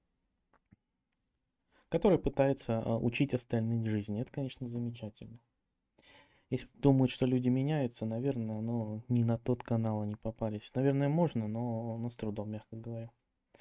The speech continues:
А сейчас мы более подробно остановимся на личности и характеристиках Тараса, которые он сам о себе расскажет.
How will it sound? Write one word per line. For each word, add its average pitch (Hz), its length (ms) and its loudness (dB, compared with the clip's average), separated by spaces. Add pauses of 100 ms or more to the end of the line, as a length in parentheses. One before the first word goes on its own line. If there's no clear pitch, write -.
(460)
А 120 100 -4
сейчас 180 320 -6
мы 151 80 -2
более 131 240 0
подробно 120 720 2
остановимся 113 720 0
на 110 320 -2
личности 120 600 -6
и 117 300 -4
характеристиках 120 800 -6 (220)
Тараса, 123 420 -4
которые 123 420 -6
он 120 160 2
сам 131 460 2
о - 20 -18
себе 110 360 -2
расскажет. - 500 -8